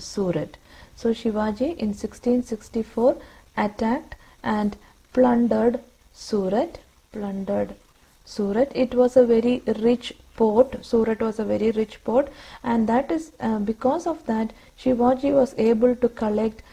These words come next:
almost one crore rupees from there. So after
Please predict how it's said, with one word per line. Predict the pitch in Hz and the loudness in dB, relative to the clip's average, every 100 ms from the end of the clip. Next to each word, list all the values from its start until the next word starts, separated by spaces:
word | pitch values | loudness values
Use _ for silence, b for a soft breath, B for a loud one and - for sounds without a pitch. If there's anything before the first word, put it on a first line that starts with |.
| B - | B -2
almost | 220 226 220 226 - b b | 2 2 2 0 -4 b b
one | 214 240 247 262 | 2 4 4 2
crore | 240 226 220 220 B B | 2 2 2 -2 B B
rupees | 220 214 208 - 220 220 - - | 0 2 2 0 0 0 -4 -20
from | - 214 202 196 | -6 -2 -2 0
there. | 180 - - - | 0 0 -6 -8
So | - - | -6 -4
after | 208 208 233 226 | -4 -2 -2 -2